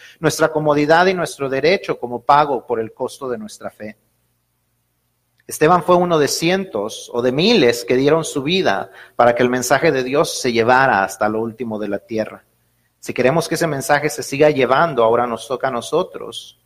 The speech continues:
entregarlo todo ante Dios y pagar el costo de nuestra fe. Nos toca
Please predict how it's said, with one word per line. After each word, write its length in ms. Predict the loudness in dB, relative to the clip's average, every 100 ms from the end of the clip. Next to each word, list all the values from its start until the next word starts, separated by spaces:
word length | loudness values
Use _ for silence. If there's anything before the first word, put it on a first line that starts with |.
| _ _ _ -12
entregarlo 640 | -2 0 2 2 0 -2
todo 240 | -2 0
ante 280 | -2 -2 -4
Dios 540 | -4 -8 -12 -20 -20 _ _ _ -14
y 100 | -2
pagar 600 | 0 2 2 0 -12 _ _ _ -14
el 200 | -12 -8
costo 500 | -8 -8 -14 -16 -18 _ _ _ _
de 100 | -14
nuestra 340 | -14 -14 -16
fe. 240 | -16 -20 _ _ _ _ _ _ _ _ _ _ _ _ _ _ _ _ _ _ _ _ _ _ _ _ -16
Nos 180 | -6
toca 420 | -6 -4 -4 -6